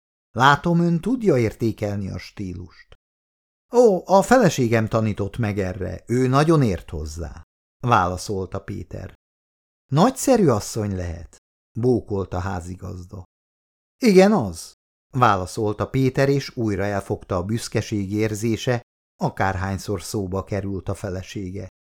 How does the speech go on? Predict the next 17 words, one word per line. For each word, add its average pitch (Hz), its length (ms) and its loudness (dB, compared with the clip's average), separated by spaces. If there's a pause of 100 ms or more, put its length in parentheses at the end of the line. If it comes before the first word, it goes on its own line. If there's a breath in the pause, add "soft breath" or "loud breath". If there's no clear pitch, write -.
(640)
„No, 311 120 4 (180)
de 196 180 2
itt 269 260 2
is 185 160 0
a 139 100 2
kávé. 90 540 -2 (360)
Parancsoljon”, 90 920 -4 (360)
szólt 95 460 -4
a 92 80 -8
nő. - 240 -10 (760)
„Köszönöm, 107 680 0
akkor 233 340 4
vágjunk 110 520 2
is 95 160 -10
bele”, 92 360 -8 (340)
kezdte 117 400 -2
Péter. 90 600 -10